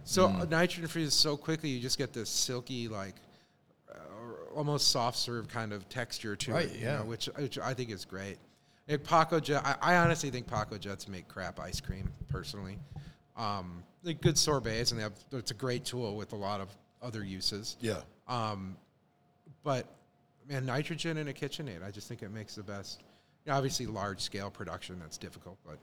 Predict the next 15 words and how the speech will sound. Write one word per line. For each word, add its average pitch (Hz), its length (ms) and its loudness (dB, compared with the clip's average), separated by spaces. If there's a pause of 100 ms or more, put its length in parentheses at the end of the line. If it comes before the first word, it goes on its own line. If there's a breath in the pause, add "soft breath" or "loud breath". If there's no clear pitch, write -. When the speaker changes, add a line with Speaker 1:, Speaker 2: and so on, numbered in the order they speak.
(480 soft breath)
Speaker 1:
um, 104 480 0 (420)
but 165 160 6
other 196 320 8
dish, 156 360 0
yeah, 233 200 4
I 220 60 6
mean, 170 140 2
I, 160 180 2
I, 151 220 2
I'm 135 140 -2
constantly 120 800 0 (800)
working 131 380 -2
on 117 140 -2
stuff 110 460 -2
and 95 300 -6